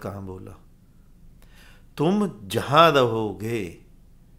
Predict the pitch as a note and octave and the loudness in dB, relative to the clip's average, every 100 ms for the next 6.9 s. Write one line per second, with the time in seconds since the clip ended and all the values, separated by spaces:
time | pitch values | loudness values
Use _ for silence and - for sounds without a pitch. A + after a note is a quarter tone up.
0 | - - - A2 A#2 C3 D3+ D#3+ A2+ A#2 | -20 -20 -12 -8 -4 0 0 0 0 0
1 | B2+ D3 - G#2 A2+ - - D3+ D#3 G2 | 0 -2 -4 -4 -4 -4 -6 -2 -2 -4
2 | G#2+ G#2 - F3 F3 C3+ B2+ B2+ A#2 F#2+ | -4 -4 2 6 8 8 6 4 4 2
3 | - - - - - - - - - - | -2 -18 -20 -20 -20 -20 -20 -20 -20 -20
4 | - - - B2 A2+ A2+ D#3+ G#3 G3+ - | -20 -20 -14 -6 -4 0 2 2 2 -2
5 | - D3 C#3 C3 D#3 A#2 G#2+ A#2 - G2 | -2 -2 -2 2 2 2 0 -2 -4 -8
6 | F2+ F#2+ - F#2+ - B2+ A#2+ - | -8 -12 -16 -20 -20 -20 -20 -20